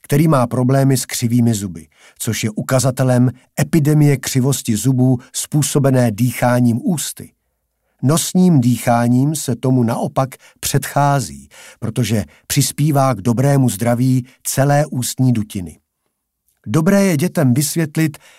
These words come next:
jak dýchají a spí zvířátka. Zvířata dýchají vždycky nosem. A když někdo namítne, že pes někdy dýchá s otevřenou tlamou a vyplazeným jazykem, tak je to jenom tehdy, když se chladí, protože nemá potní žlázy.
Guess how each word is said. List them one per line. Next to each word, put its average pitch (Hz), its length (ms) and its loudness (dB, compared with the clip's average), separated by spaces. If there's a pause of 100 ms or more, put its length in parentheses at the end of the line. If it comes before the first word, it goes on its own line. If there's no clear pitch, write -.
(260)
jak 123 240 2
dýchají 160 680 0 (120)
a 117 240 -2
spí 147 420 -2
zvířátka. 151 800 -2 (920)
Zvířata 131 580 2
dýchají 127 520 2
vždycky 117 440 -2
nosem. 80 460 -2 (460)
A 127 80 0
když 143 320 0
někdo 147 320 2
namítne, 131 640 2
že 104 160 -2
pes 147 360 -2
někdy 113 320 0
dýchá 127 460 -2
s - 140 -10
otevřenou 120 560 -4
tlamou 131 520 -4 (260)
a 113 60 -8
vyplazeným 120 580 0
jazykem, 135 560 -2 (520)
tak 139 200 -2
je 165 100 2
to 156 140 0
jenom 139 320 4
tehdy, 135 360 -2
když 135 260 0
se - 160 -4
chladí, 147 440 0
protože 110 380 -4
nemá 120 400 2
potní 123 400 -2
žlázy. 156 480 -4